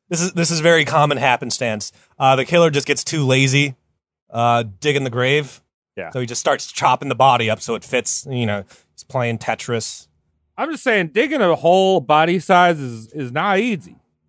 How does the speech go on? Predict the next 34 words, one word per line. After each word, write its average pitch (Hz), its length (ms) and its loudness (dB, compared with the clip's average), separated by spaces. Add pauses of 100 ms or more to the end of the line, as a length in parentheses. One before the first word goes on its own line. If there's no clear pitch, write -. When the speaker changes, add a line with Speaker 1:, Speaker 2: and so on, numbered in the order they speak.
(260)
Speaker 1:
No, 254 580 2 (220)
no, 254 200 0
it's - 120 -2
not. 233 380 0
Which 170 200 -8
is 180 80 -4
why, 190 300 4
like, 156 160 0
I 165 140 4
understand 175 560 2
why, 135 180 4
like, 120 180 0
some 131 440 -2 (440)
people 151 280 -6
disposing 135 520 0
bodies 131 280 6
are 117 40 -2
like, 107 180 0
"Fuck 160 240 4
it, 117 100 -16
cut - 180 -4
the 127 60 -10
body 113 360 2
up." 90 200 -8 (200)
You 127 120 -8
know 113 60 2
what 120 40 2
I 117 40 0
Speaker 3:
Yeah. 113 40 -2
Speaker 1:
mean? 107 100 -4
He's 131 120 -6
not 120 140 0
gonna 101 140 -6
care. 101 380 -8